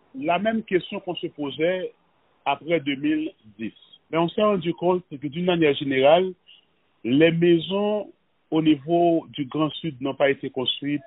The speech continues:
selon les normes parasismiques et anticycloniques. Donc, euh, là maintenant, euh, il y a des, des maisons qui ont résisté, résisté,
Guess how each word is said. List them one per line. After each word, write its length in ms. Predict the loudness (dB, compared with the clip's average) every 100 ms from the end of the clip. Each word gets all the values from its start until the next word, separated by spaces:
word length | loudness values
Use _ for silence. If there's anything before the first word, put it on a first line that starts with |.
| -6
selon 220 | -4 -2
les 280 | 2 2 0 -4
normes 680 | -8 0 2 4 0 -6 -12 _ _ _ _ _
parasismiques 800 | 0 0 -2 -8 -6 -4 -4 -6 -4
et 180 | -2 -2
anticycloniques. 1300 | -6 -6 -6 -4 -4 -8 -12 -6 -2 0 0 -4 -18 _ _ _ _ _ _ _ _ _
Donc, 260 | 0 2 2
euh, 120 | 2
là 240 | 4 2
maintenant, 580 | 2 -4 -4 -4 -4 -8 -10
euh, 340 | -8 -8 -10 -16 -20 _ _ _ _ _ _
il 80 | -2
y 80 | 0
a 100 | 2
des, 840 | 4 4 2 0 -4 -8 -12 -18 _ _ _ _
des 140 | -4
maisons 360 | -2 -4 -4 -10
qui 160 | -14 -14
ont 220 | -10 -8
résisté, 800 | -6 -6 -6 -14 -20 _ -8 -8 _ _ _ -12
résisté, 880 | -6 -2 -2 -2 -8 _ -2 -2